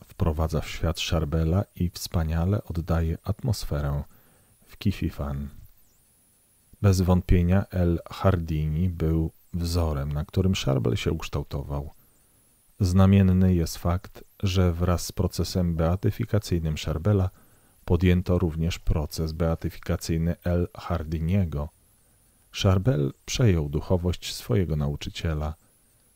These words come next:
tak jak prorok Eliasz zarzucił płaszcz na Elizeusza,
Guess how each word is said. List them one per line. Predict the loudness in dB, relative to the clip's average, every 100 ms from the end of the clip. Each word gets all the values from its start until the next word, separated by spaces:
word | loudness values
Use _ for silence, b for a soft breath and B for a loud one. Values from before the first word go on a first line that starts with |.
| -6
tak | -4 -2
jak | -4
prorok | 2 4 4 2 -2 0
Eliasz | 2 4 4 2 -2 -8 -14 _ _
zarzucił | 0 4 4 4 0 -2 -6
płaszcz | -2 -2 0 -4 -8 -4
na | 0 2 2 0 -4 _ 0
Elizeusza, | 2 4 2 2 0 -4 -6 -8